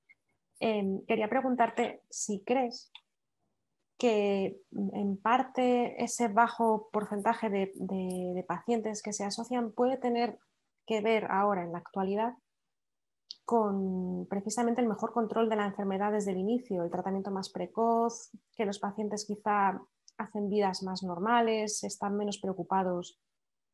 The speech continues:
No sé si, si eso, porque viendo un poco los datos de, epidemiológicos, ¿no? de vuestros asociados, pues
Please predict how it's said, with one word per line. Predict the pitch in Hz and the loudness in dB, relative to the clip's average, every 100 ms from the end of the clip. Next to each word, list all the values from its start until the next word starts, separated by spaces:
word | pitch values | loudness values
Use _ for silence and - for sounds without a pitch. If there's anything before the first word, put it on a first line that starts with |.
| _ | _
No | 208 | -6
sé | 214 233 | -4 -2
si, | 233 214 202 - - | 0 0 -2 -6 -12
si | - 208 208 | -6 -2 -2
eso, | 208 214 208 | -2 -2 -2
porque | 202 202 196 | -4 0 -2
viendo | 190 220 226 240 | 2 0 4 2
un | 226 | 2
poco | 240 240 | 2 2
los | 220 | 4
datos | 226 233 233 202 | 4 4 2 0
de, | 208 196 196 190 _ - | 0 0 -2 -6 _ -8
epidemiológicos, | 202 190 190 190 208 196 165 165 | -2 0 2 2 0 -2 -6 -4
¿no? | 240 | -2
de | 220 | -2
vuestros | 190 - 185 | -4 -8 -10
asociados, | 185 180 214 226 208 208 | -8 -6 -2 0 -2 -4
pues | 190 - | -8 -8